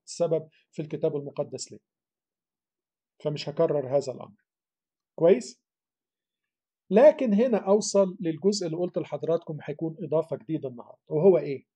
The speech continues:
وهو نظرية حديثة من علماء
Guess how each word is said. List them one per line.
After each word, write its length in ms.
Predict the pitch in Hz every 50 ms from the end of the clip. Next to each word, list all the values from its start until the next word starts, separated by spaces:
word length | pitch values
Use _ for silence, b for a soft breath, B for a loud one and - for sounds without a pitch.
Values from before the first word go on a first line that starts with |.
| _ _ _ _ _ _ _ _ _ _ _ -
وهو 320 | 170 160 220 269 269 240 226 226 214
نظرية 540 | 180 175 165 143 165 170 202 226 202 190
حديثة 640 | 165 - - 160 151 180 185 185 - - 180 185 190 - _
من 200 | 151 147 147 147
علماء 560 | 131 131 143 147 147 147 160 160 139 - _